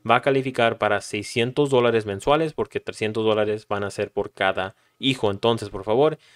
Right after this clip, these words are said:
chequen su correo bien y no, no tiren ningún papel a la basura. Y regularmente de lo que he visto en esto, en esta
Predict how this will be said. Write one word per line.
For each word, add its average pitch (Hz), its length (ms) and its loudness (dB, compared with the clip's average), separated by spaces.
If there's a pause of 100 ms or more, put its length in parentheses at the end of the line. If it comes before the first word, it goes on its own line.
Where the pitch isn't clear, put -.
(120)
chequen 139 400 2
su 143 140 -2
correo 123 300 4
bien 139 240 2
y 120 80 -2
no, 117 240 2
no 120 240 0
tiren 123 300 2
ningún 107 260 -2
papel 104 340 -2
a 101 60 0
la 98 80 2
basura. 135 560 2
Y 104 380 -8 (420)
regularmente 147 720 2
de 147 80 -2
lo 117 120 2
que 117 120 2
he 127 60 2
visto 143 260 -2
en 131 60 0
esto, 135 300 -2
en 113 180 0
esta 135 600 -4